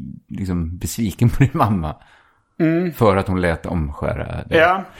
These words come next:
Speaker 2: jo, vi har haft de här
Speaker 1: Ja, ja, ja.
Speaker 2: diskussionerna, eh, i verkligheten också.
Speaker 1: Ja.
Speaker 2: Och vi har den här, eh, dialogen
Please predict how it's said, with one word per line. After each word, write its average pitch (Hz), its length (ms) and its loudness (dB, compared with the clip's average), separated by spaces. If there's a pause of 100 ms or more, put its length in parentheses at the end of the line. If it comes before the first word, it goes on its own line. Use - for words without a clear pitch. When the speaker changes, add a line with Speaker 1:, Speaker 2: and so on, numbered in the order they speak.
Speaker 2:
jo, 175 200 -2
vi 147 60 4
har 151 140 4
haft - 360 -4
de 165 120 -2
här 165 80 2
Speaker 1:
Ja, 135 120 2
ja, - 20 0
ja. 131 60 6
Speaker 2:
diskussionerna, 120 1040 2 (500)
eh, 123 320 4
i 127 140 -2
verkligheten 131 680 0
också. - 480 -4
Speaker 1:
Ja. 113 220 4 (160)
Speaker 2:
Och 127 220 0
vi 131 60 2
har 120 280 0 (100)
den 127 200 -2
här, 113 340 0 (680)
eh, 110 60 -8
dialogen 110 1000 0